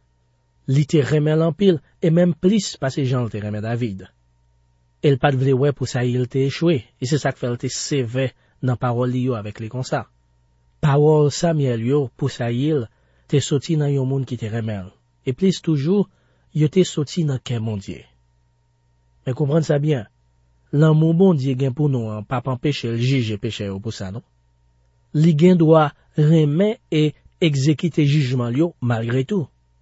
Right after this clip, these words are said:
Nou dwe sonje ke Bondye osi sen ke li jis e ke lanmou.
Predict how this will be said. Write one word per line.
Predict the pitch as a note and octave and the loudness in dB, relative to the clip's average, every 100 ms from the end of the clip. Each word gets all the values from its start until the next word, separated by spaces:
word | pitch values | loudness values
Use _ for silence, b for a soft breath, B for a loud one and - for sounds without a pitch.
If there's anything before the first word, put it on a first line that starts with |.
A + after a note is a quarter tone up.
| _ _ _ _ _ _ _ - | _ _ _ _ _ _ _ -6
Nou | A#2 | -4
dwe | A#2+ B2 | -2 -2
sonje | - D#3 C#3+ C#3 G2+ | 0 0 2 0 -2
ke | A#2 A2+ | -6 -4
Bondye | A#2+ A#2 B2 B2 A#2+ _ _ _ - | -4 -2 0 0 -2 _ _ _ -2
osi | C#3 - F3 D3+ | 0 0 -4 -4
sen | - F3+ A#2+ _ | 0 0 0 _
ke | D#3 C3+ | -2 0
li | D3 | 2
jis | B2+ G#2 - - _ _ _ _ - | 0 -4 -8 -18 _ _ _ _ -8
e | A#2 | -6
ke | G#2 | -4
lanmou. | G2 G2+ F#2+ E2 | -4 -2 -4 -6